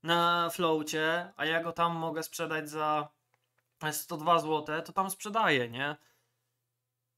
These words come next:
Żeby nie, żeby się, kurwa, komuś nie pomyśl-, żeby ktoś nie pomyślał, nie? Żeby nie było takiej osoby, która pomyśli, że ja, y, mówię, y, tak jak co po niektórzy youtuberzy, „Tak, to jest idealne miejsce do wypłacania twoich pieniędzy”.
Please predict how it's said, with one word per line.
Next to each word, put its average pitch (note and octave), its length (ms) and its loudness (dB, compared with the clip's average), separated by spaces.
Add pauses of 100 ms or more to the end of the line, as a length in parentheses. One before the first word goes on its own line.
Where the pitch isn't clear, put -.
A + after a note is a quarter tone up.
(120)
Żeby D3+ 240 -4
nie, F3 260 0
żeby E3 200 -6
się, E3 160 0
kurwa, E3+ 360 0
komuś E3 320 -2
nie D#3+ 100 2
pomyśl-, E3+ 480 -4
żeby D3 240 -4
ktoś D#3+ 420 -2
nie F#3 100 4
pomyślał, G3 640 6
nie? C3+ 300 0 (480)
Żeby C#3 200 -4
nie F#3+ 140 4
było B3 240 10
takiej D#3 320 4
osoby, D3+ 400 0
która D3+ 300 2
pomyśli, D3 640 0
że D3 200 2
ja, C#3+ 400 2 (380)
y, C#3+ 220 2
mówię, D3 420 2 (520)
y, B2+ 420 0
tak C3 160 0
jak C#3 140 0
co C3+ 160 -4
po C#3 120 -2
niektórzy C3+ 420 -8
youtuberzy, C#3 500 -6
„Tak, A#3 440 8
to G3+ 100 2
jest E3 180 4
idealne E3 420 4
miejsce D3 280 -6
do C#3 100 -4
wypłacania C3 580 0
twoich B2 300 -4
pieniędzy”. A#2+ 600 -6